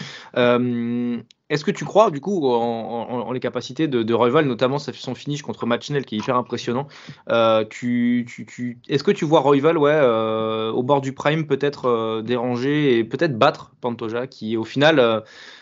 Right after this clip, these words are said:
peut faire partie de ces combattants-là qui, lorsqu'ils ont atteint leur rêve, euh, quelque part, euh, ça marque aussi la fin de leur prime à eux ?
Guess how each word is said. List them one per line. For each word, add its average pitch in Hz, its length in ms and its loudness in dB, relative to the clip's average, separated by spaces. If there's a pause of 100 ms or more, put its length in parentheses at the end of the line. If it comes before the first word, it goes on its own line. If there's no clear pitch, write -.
(160)
peut 185 320 8 (180)
faire - 320 -2
partie - 320 -2
de 147 60 -14
ces 135 160 -4
combattants-là 135 640 0
qui, 131 260 -4
lorsqu'ils 135 560 0
ont 135 40 2
atteint 131 220 2
leur 127 220 2
rêve, 147 240 0
euh, 113 320 0
quelque 113 260 -6
part, 139 300 2
euh, 110 240 2
ça 117 180 -4
marque 131 220 -4
aussi 123 180 -6
la 117 80 0
fin 135 140 -4
de 123 60 -4
leur 117 120 -6
prime 120 240 -6
à 104 80 -2
eux ? 101 100 -8